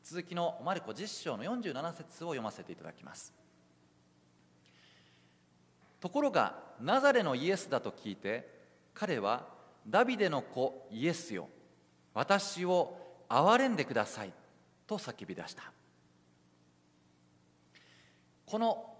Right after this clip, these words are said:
バルテマイという盲人は、えー、何かの理由で、今日は何かいつもと様子が違う、人があまりにも多い、何があるんだろうと思って誰かから聞いたのかもしれません。一体何が起きているのか。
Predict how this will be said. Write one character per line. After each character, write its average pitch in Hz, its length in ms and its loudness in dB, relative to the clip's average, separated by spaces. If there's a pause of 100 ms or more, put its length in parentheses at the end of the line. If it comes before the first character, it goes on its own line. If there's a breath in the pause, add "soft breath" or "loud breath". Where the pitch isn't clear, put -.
バ 165 140 2
ル 233 100 -2
テ 269 140 -4
マ 220 160 4
イ 110 100 -2 (240)
と 151 140 -2
い 127 80 -2
う 117 60 -4
盲 127 200 -2
人 120 300 -6
は、 107 340 0 (720 loud breath)
え 85 400 -14
ー、 117 80 -16
何 294 260 -6
か 196 120 -4
の 127 120 -4
理 117 140 -6
由 123 160 -4
で、 135 460 0 (960)
今 254 180 -2
日 196 40 2
は 139 100 0
何 214 200 -2
か 151 100 -2
い 202 100 -4
つ 285 160 -4
も 233 100 2
と 127 80 -6
様 165 220 0
子 180 120 -8
が 165 100 -2
違 110 300 -6
う、 80 40 -10 (200)
人 - 220 -8
が 190 160 4
あ 175 60 0
ま 240 120 0
り 294 120 0
に 180 80 0
も 123 240 -2
多 120 60 0
い、 - 80 -6 (580 loud breath)
何 226 260 -2
が 202 80 4
あ 160 60 6
る 135 60 -4
ん 123 40 -4
だ 110 100 2
ろ 95 100 -2
う 90 40 -6
と - 140 -12
思 117 160 -6
っ - 40 -12
て 113 360 -4
誰 254 200 -2
か 196 120 -4
か 123 80 -6
ら 101 80 -4
聞 - 180 -12
い 277 40 -8
た 311 100 0
の 240 80 -4
か 107 100 -6
も 90 80 -10
し - 140 -14
れ 90 60 -8
ま 82 100 -8
せ 85 160 -12
ん。 82 80 -16 (360 loud breath)
一 147 80 -16
体 156 220 -12
何 180 160 -6
が 185 100 2
起 - 60 0
き - 80 -14
て 98 60 -10
い 85 60 -10
る 82 60 -14
の 82 60 -18
か。 - 220 -16